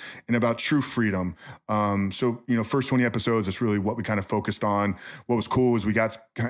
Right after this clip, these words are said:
kind of some early recognition. Apple picked us up, new and noteworthy, started to really get some traction. Because I'd been building a social media presence,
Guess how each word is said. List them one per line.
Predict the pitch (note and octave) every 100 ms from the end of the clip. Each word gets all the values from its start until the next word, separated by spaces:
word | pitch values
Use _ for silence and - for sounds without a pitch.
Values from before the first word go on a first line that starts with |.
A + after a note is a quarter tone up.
| -
kind |
of | A#2+
some | A2 G#2+
early | G#2+ G#2
recognition. | G#2 G2+ G2+ G2+ G2+ G#2+
Apple | G#2+ G#2+
picked | - A2
us | G#2 -
up, | G#2 G#2
new | A2 G#2+
and | G2+
noteworthy, | G#2+ A#2+ G#2+ G#2 G#2 G#2+ G2+
started | - A2+
to | G#2+
really | G#2 G#2+
get | G2+ G#2
some | G2+
traction. | - G#2+ G#2 A2+ A2 G#2 - - -
Because | A#2+ C3+
I'd | E3+ C#3+
been | D3
building | B2+ B2 C3+ D3 D3 -
a | A#2 A2+ A2 G#2 F#2+
social | B2+ A#2 A2+
media | A2+
presence, | B2 C#3+ C3+ D#3+ - -